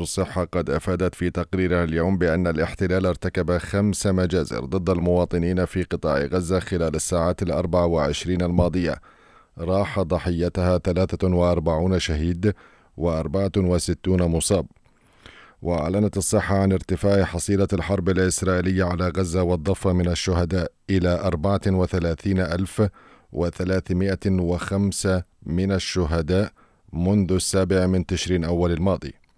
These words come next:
وكان استشهد ثلاثة أطفال في قصف طائرة إسرائيلية مسيرة محيط المستشفى الإندونيسي شمال القطاع مساء اليوم،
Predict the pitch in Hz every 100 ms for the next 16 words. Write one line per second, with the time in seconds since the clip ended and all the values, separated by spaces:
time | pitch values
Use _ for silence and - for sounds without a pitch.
0 | _ _ _ - - - - - 80 87
1 | 85 - 104 104 - 110 - 101 101 95
2 | 92 92 101 98 90 90 - 92 98 -
3 | 92 85 95 - 101 98 92 85 101 -
4 | 95 90 - 90 82 85 98 92 95 90
5 | 90 - 90 71 76 85 87 - 101 98
6 | 92 90 85 101 - 95 - 101 104 95
7 | 98 98 90 98 76 - 92 90 95 95
8 | 85 95 90 92 85 87 90 - 85 73
9 | 82 95 57